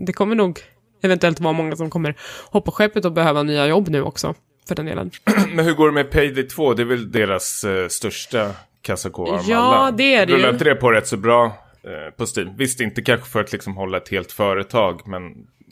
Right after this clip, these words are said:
Speaker 1: Jo, men det
Speaker 2: känns som
Speaker 1: går
Speaker 2: de
Speaker 1: bra.
Speaker 2: kan
Speaker 1: Det är ju ett av de mest spelade spelen på Steam, liksom, at all
Speaker 2: Mm.
Speaker 1: times. Det är jättemycket folk online hela tiden och spelar det.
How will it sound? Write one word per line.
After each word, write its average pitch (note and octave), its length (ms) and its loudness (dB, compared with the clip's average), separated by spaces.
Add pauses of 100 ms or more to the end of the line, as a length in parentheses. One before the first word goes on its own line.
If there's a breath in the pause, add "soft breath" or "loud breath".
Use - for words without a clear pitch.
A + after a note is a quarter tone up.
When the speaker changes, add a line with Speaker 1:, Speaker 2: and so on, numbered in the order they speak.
(140)
Speaker 1:
Jo, A#3+ 140 0
men C4+ 120 0
det C#4 60 2
Speaker 2:
känns C4 240 2
som A3 80 -4
Speaker 1:
går A3+ 100 0
Speaker 2:
de D4+ 60 -2
Speaker 1:
bra. D4+ 80 4
Speaker 2:
kan G#3+ 160 2
Speaker 1:
Det A3+ 180 0
är B3 60 2
ju B3+ 120 -2
ett A3+ 160 -4
av G#3 60 -4
de G#3 220 -4
mest - 340 -6
spelade F3+ 500 -2
spelen G3 420 2
på E3+ 180 -6 (120)
Steam, D#3+ 240 -2
liksom, D#3 400 -6 (300 loud breath)
at - 200 -4
all - 100 -2
Speaker 2:
Mm. G#3 160 2
Speaker 1:
times. F#3 300 0
Det F3 80 -2
är F3 40 0
jättemycket F3+ 420 -2
folk F3 160 -6
online A3 320 4
hela F#3+ 180 2
tiden E3 180 -2
och D#3 80 -4
spelar D3+ 240 -2
det. C3+ 160 -4